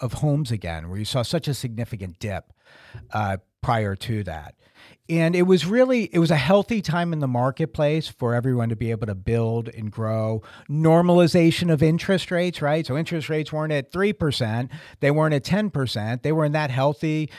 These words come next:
you know, five, six percent range, which is gonna, that's more of a balanced market, and you're starting to equal out that supply and that demand. The other thing that happened in the industry is there was a bill passed in two thousand ten called the Dodd-Frank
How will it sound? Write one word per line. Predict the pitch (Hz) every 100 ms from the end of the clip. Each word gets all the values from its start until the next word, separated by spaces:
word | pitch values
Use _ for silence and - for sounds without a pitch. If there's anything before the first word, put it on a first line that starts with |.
| -
you | 151
know, | 156
five, | - - 123 123 135 143 147 -
six | - - 143 143 - - - - _ -
percent | 147 - 139 123
range, | 131 135 196 123 107 113 -
which | 135
is | 143 127
gonna, | 143 131 117 120 - -
that's | 151 -
more | 175 165
of |
a | 143
balanced | 123 113 123 135 123
market, | 113 131 139 104
and | 107
you're | 107
starting | 117 117
to | 120
equal | 120 113
out | 113 117
that | 110
supply | - 104 - 98 101
and | 95
that | 90
demand. | - 101 147 135 67 - _ _ - - - - -
The | 151
other | 220 339
thing | - 202
that | 127
happened | 131 127 - 127
in | 117
the | 113
industry | 143 160 - 117 107
is | 101 -
there | 165
was | 143
a | 117
bill | 147 165
passed | 165 120 107 -
in | 104
two | - 139
thousand | 120 117 110 101
ten | - 131 123
called | 107 98
the |
Dodd-Frank | 95 95 95 - 147 156 131